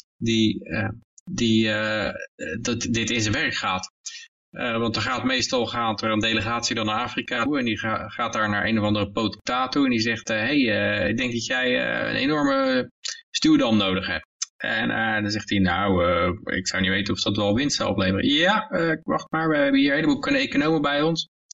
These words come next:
En die economen hebben allemaal uitgerekend dat het je wel, eh,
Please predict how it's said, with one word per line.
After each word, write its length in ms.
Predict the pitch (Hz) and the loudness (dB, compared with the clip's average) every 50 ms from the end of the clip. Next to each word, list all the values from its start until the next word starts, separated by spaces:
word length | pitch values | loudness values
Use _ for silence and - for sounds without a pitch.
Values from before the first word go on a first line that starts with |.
| _ - | _ -8
En 100 | 285 269 | -4 -2
die 100 | 240 196 | -2 0
economen 380 | - 254 240 - 285 285 277 | -2 -2 -2 -2 0 0 2
hebben 180 | 277 262 254 254 | 2 2 2 2
allemaal 160 | 254 262 254 | 2 2 2
uitgerekend 400 | 269 254 - - 277 269 262 269 | 0 -2 -2 -2 0 0 2 2
dat 120 | 262 262 262 | 2 2 0
het 140 | 262 262 | 0 0
je 80 | 156 156 | 2 4
wel, 360 | 160 165 156 147 147 156 156 151 | 4 4 4 4 4 4 4 4
eh, 140 | 147 147 | 4 2